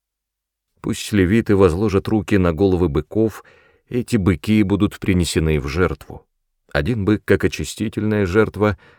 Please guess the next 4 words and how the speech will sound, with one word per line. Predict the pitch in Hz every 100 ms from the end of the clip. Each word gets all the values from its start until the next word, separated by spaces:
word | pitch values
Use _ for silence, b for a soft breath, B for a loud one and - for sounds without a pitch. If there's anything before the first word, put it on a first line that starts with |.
| b b
другой | - 123 76 98 92
как | 92 87
всесожжение | - - 82 80 76 87 71 65
Господу. | 60 64 - - -